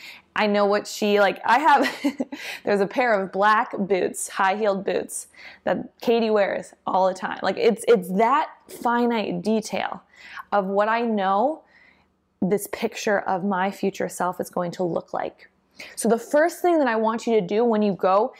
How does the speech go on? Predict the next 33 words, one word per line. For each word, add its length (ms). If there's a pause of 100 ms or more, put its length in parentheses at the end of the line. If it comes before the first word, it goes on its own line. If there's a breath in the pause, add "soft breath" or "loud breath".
(220 loud breath)
and 100
you're 100
starting 560
on 400 (300 loud breath)
this 180
new 300
weight 340
loss 260
transformation 880
or 240
trying 320
to 60
make 240
sure 160
that 100
you 220
are 120
living 440
into 180
the 80
best 320
version 380
of 260
who 240
you 160
are 260
going 240
to 100
be 460 (720 loud breath)
is 160
create 480
a 120
really 720